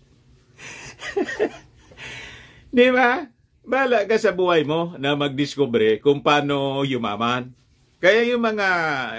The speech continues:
yumayaman po, mga kababayan, most of them natutunan na lang nila after sila na, ah, ma-expose in the real world. Di ba ganun pa?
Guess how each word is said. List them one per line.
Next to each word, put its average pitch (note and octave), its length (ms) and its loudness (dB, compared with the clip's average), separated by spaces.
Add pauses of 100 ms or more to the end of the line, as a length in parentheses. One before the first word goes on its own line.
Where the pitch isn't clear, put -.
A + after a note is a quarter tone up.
(120)
yumayaman D3 720 2
po, G2+ 320 -6 (380)
mga C#3+ 320 0
kababayan, A2 680 0 (160)
most F3 320 0
of D3 160 0
them A#2+ 240 2
natutunan D3 560 0
na B2+ 160 -4
lang F#2+ 240 -6
nila D#2+ 400 -8 (240)
after C3 480 -2
sila B2 320 0
na, F2 480 -8 (480)
ah, C3 240 -2
ma-expose C#3+ 880 0 (960)
in E3+ 320 2
the E3+ 80 4
real D#3+ 400 2
world. D3+ 400 0 (800)
Di F3 160 4
ba F#3+ 160 4
ganun E3 320 0
pa? D#3+ 320 0